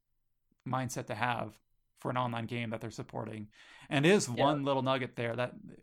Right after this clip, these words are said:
Speaker 1: when, when you tell me that Heavensward is now gonna feel better to play because of this,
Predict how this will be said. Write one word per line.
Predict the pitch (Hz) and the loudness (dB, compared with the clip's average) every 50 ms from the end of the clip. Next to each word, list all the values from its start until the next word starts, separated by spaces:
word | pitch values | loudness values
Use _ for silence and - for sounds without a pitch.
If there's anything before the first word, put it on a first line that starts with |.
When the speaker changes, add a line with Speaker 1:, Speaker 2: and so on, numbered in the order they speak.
| - - | -16 -10
Speaker 1:
when, | - 120 123 120 127 131 | -8 -4 -2 -2 0 2
when | 135 147 156 | 2 4 4
you | 170 160 | 4 4
tell | - 156 160 160 151 | 4 6 6 6 6
me | 131 123 117 | 4 2 0
that | 120 117 | 0 0
Heavensward | 123 123 127 120 123 113 - - 117 117 117 117 107 117 - _ _ _ _ _ | 2 0 0 0 -2 -6 -6 -6 -6 -6 -6 -6 -8 -10 -14 _ _ _ _ _
is | - 110 - | -8 -6 -2
now | 127 127 123 120 113 | 0 2 2 2 0
gonna | 120 117 113 104 | 0 -4 -4 -6
feel | - - 143 135 120 - | -6 -4 -2 -2 -2 -2
better | - 127 117 120 113 | -2 -2 -2 -2 -4
to | 110 | -6
play | - - - 135 120 113 113 107 107 107 - - | -6 -6 -4 -2 -2 -2 -4 -6 -8 -10 -8 -6
because | - 123 - 127 117 107 | -6 -6 -4 -4 -6 -4
of | 117 110 101 | -6 -8 -8
this, | 113 110 110 - - - | -8 -8 -8 -8 -8 -10